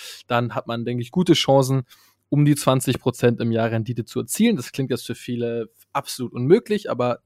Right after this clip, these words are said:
ähm, f-, gerade für die, diese Menschen lade ich sehr ein, äh, das Buch zu lesen, ähm, oder auch zum Beispiel einfach in das Wikifolio zu investieren. Ähm, und da hab ich auch damals, hab das gelesen als Bachelorstudent, so richtig verstanden,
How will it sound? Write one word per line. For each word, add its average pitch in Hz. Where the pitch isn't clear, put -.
ähm, 120
f-, -
gerade 143
für 131
die, 139
diese 131
Menschen 127
lade 120
ich -
sehr 135
ein, 123
äh, 117
das -
Buch -
zu -
lesen, 143
ähm, 117
oder 120
auch -
zum 120
Beispiel 120
einfach 123
in 120
das -
Wikifolio 143
zu 123
investieren. 175
Ähm, 117
und 120
da 120
hab 123
ich -
auch 123
damals, 120
hab 123
das -
gelesen 120
als -
Bachelorstudent, 123
so -
richtig -
verstanden, 117